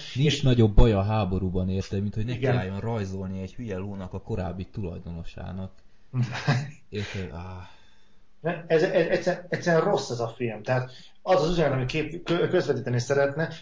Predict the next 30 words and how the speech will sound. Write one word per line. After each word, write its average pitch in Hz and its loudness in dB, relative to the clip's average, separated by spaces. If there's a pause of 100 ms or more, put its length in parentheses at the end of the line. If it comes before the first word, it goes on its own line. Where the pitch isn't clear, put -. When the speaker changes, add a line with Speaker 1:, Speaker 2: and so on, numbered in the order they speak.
Speaker 2:
meg 143 2 (180)
én 156 -4
már 143 4
nagyon 202 2
szeretném 131 -2
megérni 127 0
azt, 131 -2
hogy 135 -2
ne 196 0
indítsanak 123 -2
már 120 0
több 120 -2
második 123 -2
világháborús 107 -2
filmet 113 -2 (380)
Oscaron. 117 2 (140)
Most, 135 2
ö, 139 6
szándékosan 131 0
a - 2
második 120 0
világháborút 123 -2
emelem 123 0
ki, 123 -4
mert 123 0
igazából 123 0
ez 120 0
a 120 0
ló, 127 2
ez 127 0